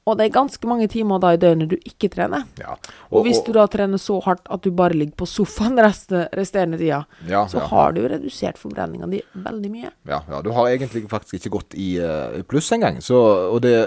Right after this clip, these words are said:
Speaker 2: og der har du den her med, ehm,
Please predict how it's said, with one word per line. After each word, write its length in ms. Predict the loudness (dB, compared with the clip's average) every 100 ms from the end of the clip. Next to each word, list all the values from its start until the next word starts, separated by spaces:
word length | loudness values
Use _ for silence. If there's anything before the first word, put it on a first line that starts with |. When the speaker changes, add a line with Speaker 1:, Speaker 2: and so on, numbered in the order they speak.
| -2 -14 -16 -6
Speaker 2:
og 80 | 2
der 160 | 4
har 160 | 6 4
du 60 | 4
den 160 | 2
her 160 | 2 0
med, 460 | -2 -4 -4 -8 -12 _ _ _ -14
ehm, 480 | -10 -8 -8 -10 -14